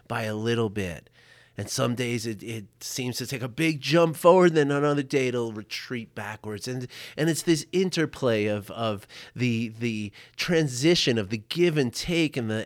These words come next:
ebb and flow and the, and the slow creep of it that really does model life. That models the way everything happens.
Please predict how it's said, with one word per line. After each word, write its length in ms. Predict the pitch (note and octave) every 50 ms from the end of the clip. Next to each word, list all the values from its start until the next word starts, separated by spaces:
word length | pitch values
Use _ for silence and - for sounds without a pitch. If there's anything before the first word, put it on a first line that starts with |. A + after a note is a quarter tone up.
| - C3+
ebb 260 | D#3+ F3 E3+ D3+ D3
and 160 | C3 A#2 G#2
flow 580 | - - - D#3 D3 D#3 D#3+ D#3+ D3 C#3 B2 A2+
and 140 | A2 A2
the, 160 | A2+ A2 A2 - - - - - -
and 180 | - B2+ C3 B2+
the 120 | A#2 A2+
slow 580 | - - - - - F#3 F3+ F#3+ F#3 F3 E3 C#3+
creep 580 | - - - - - E3 E3 E3 D#3 C#3 -
of 160 | B2 A2 G2+ G2+
it 260 | G#2+ G2+ F#2+ F#2+ - _ - - - - _ _ _ -
that 160 | E3 E3 C#3
really 300 | E3 F3+ G#3+ G#3+ G#3 G#3
does 340 | E3+ - G3+ F#3 F#3 D#3 C3+
model 480 | D3+ D#3 D#3 E3 D#3+ C#3+ C3 A#2 A2 A2
life. 520 | C3+ E3 E3 A#2 - - - - - -
That 240 | - A#2 B2+ D#3 D#3
models 460 | C#3+ D#3 E3 D#3 D#3+ D#3+ D#3+ D#3 D3
the 100 | - D#3
way 220 | C#3+ C#3+ D3 D3 -
everything 540 | - C#3 C#3+ C#3 D3 D3+ D3+ D3 D3 C#3 C#3+
happens. 640 | C#3+ C#3 C#3+ D3+ D3 - - - - - - -